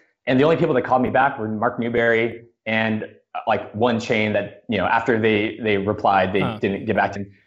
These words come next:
Speaker 1: It was great. I sat down in the old Tarrytown location and talked to Mark, and it reminded me of my uncle's pharmacy, not in the sense that, um,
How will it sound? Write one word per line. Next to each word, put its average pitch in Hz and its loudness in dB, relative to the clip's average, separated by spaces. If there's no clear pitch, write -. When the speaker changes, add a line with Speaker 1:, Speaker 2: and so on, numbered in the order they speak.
Speaker 1:
It 160 2
was 190 2
great. - 2
I 113 -4
sat 131 -2
down 139 0
in 120 -4
the 120 -4
old 123 0
Tarrytown 120 0
location 113 0
and 95 -4
talked 110 0
to 110 -4
Mark, 107 2
and 95 -2
it 131 0
reminded 143 2
me 131 4
of 123 2
my 123 -2
uncle's 135 0
pharmacy, 123 0
not 127 0
in 131 -2
the 120 0
sense - -10
that, 107 2
um, 92 -2